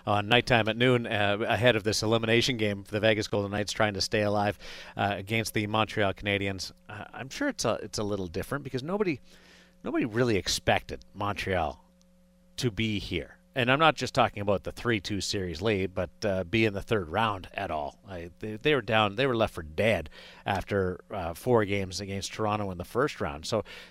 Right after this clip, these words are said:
this has to be, uh, a little bit, uh, unexpected, even from a Vegas Golden Knights standpoint, when you hear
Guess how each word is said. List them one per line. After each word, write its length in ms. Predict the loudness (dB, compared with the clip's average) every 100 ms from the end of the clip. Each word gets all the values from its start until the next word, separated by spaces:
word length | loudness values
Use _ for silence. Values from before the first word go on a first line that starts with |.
| -2
this 200 | 0 2
has 220 | 2 0
to 100 | -2
be, 380 | 0 2 2 0
uh, 320 | -2 -4 -4
a 140 | -6 -4
little 260 | 0 2
bit, 160 | 2 0 -4 _ -6
uh, 340 | -4 -4 -6 -4
unexpected, 800 | -2 -2 -2 -2 -2 -2 -6 -6
even 440 | -4 -2 -2 -6 -12 _ _ _ _ _ _ _ -8
from 200 | 0 2
a 80 | 4
Vegas 280 | 4 2 0
Golden 220 | -4 -2
Knights 200 | -2 -2
standpoint, 500 | -2 -4 -4 -6 -6 -6
when 160 | -6
you 100 | -6
hear 300 | -4 0 0